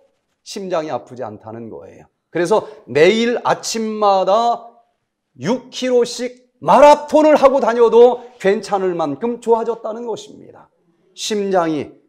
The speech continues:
근본적으로 판막증까지 치료가 된 거예요.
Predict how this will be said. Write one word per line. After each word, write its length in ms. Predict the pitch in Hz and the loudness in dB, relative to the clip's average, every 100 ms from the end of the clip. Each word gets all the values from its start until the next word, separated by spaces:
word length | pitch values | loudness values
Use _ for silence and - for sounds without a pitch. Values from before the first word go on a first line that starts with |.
| _ | _
근본적으로 1080 | 220 233 240 240 240 240 220 208 202 220 220 | 0 2 2 0 0 0 2 2 2 0 -2
판막증까지 840 | 254 262 285 285 269 254 240 233 | -6 0 0 0 -8 -4 -6 -6
치료가 420 | - 226 202 - | -14 -10 -8 -8
된 220 | 151 143 | -12 -16
거예요. 460 | - - 95 - | -18 -18 -20 -20